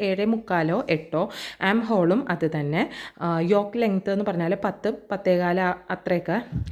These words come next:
പിന്നെ ഫ്രണ്ട് നെക്ക് മൂന്നും ബാക്ക് നെക്ക് രണ്ടും വിഡ്ത്ത് രണ്ടരയും. സ്ലീവ് ഇതുപോലെ തന്നെ നമ്മുടെ മാക്സിമം ലെങ്ത് എടുക്കുക. സ്ലീവ് റൗണ്ട് ആറ്, ഒരു നാൽപത്, നാൽപത്തിരണ്ട്,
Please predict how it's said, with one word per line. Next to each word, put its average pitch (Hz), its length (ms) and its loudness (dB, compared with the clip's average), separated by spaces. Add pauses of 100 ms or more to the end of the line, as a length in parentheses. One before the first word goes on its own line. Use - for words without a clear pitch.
പിന്നെ 170 280 -2 (380)
ഫ്രണ്ട് 196 280 2
നെക്ക് 196 300 2
മൂന്നും 196 480 4
ബാക്ക് 180 260 0
നെക്ക് 170 240 -2
രണ്ടും 185 320 0
വിഡ്ത്ത് 180 380 0
രണ്ടരയും. 160 420 0
സ്ലീവ് 247 440 2
ഇതുപോലെ 196 380 2
തന്നെ 196 240 0
നമ്മുടെ 214 360 0
മാക്സിമം 262 560 0
ലെങ്ത് 190 340 0
എടുക്കുക. 180 300 0 (300)
സ്ലീവ് 185 360 4
റൗണ്ട് 175 280 2 (180)
ആറ്, 151 280 -4 (100)
ഒരു 247 180 2 (240)
നാൽപത്, 240 680 2 (100)
നാൽപത്തിരണ്ട്, 226 840 0